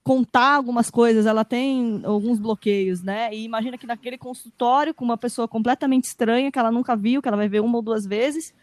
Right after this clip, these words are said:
que tá tentando ter, ser o mais solidária com ela, mas que ela, que é uma estranha, ela precisa contar detalhes mais profundos da, da vida dela. É, é uma narrativa que também traz isso.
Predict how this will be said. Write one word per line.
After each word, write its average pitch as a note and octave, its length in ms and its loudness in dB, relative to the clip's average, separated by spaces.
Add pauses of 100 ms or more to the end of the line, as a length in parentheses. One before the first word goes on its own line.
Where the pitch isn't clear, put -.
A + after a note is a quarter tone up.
(240)
que - 100 -4
tá G#3+ 140 6
tentando B3 600 6
ter, A#3 400 4
ser A3+ 240 2
o G#3 140 -2 (200)
mais B3 540 4
solidária A3 600 6
com A3 160 0
ela, B3+ 180 2
mas A#3 180 2
que A#3 60 -4
ela, G3+ 320 -2
que - 80 -6
é G3 40 0
uma F#3+ 80 0
estranha, A#3 560 -2
ela A#3 160 0
precisa B3 520 -6
contar B3+ 460 2
detalhes B3 760 -2 (420)
mais A3+ 360 -2
profundos E4 680 2
da, C#4 320 2
da B3+ 120 0
vida C4+ 240 2
dela. A#3+ 500 2
É, F3+ 400 -4
é G3 60 -2
uma G3+ 180 -2
narrativa A3+ 520 -2
que C4+ 120 -10
também C4 380 0
traz C#4 320 -2
isso. B3 260 -2